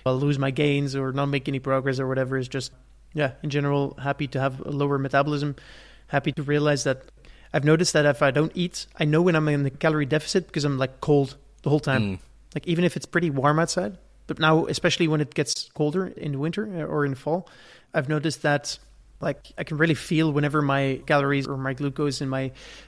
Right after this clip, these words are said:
Speaker 1: uh, blood is low, when my food's all digested, and I just get, like, yeah, I start getting cold everywhere, but really not concerned by that, and, uh, happy to have my metabolism slow down to live longer
Speaker 2: Yeah.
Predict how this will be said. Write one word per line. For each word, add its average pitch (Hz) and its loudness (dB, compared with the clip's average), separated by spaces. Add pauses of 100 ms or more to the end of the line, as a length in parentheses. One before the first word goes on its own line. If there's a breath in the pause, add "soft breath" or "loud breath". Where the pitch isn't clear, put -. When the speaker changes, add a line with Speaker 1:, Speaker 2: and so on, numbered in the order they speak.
Speaker 1:
uh, 143 0
blood 139 0
is 131 -2
low, 139 0
when 143 -4
my 131 -2
food's 139 -4
all 139 0
digested, 135 -4
and 143 -6
I 135 -4
just 127 -10
get, - -4 (240)
like, 135 -10
yeah, 147 -2 (160)
I - -6
start 147 -2
getting 139 -2
cold 139 0
everywhere, 135 -2 (420 loud breath)
but 123 -6
really 143 0
not 139 -2
concerned 131 -4
by 139 0
that, 131 -2 (120)
and, 143 -6
uh, 139 -4
happy 139 -2
to 147 2
have 135 0
my 131 2
metabolism 135 0
slow 135 0
down 127 -2
to 131 -4
live 139 2
longer 131 0
Speaker 2:
Yeah. 98 -4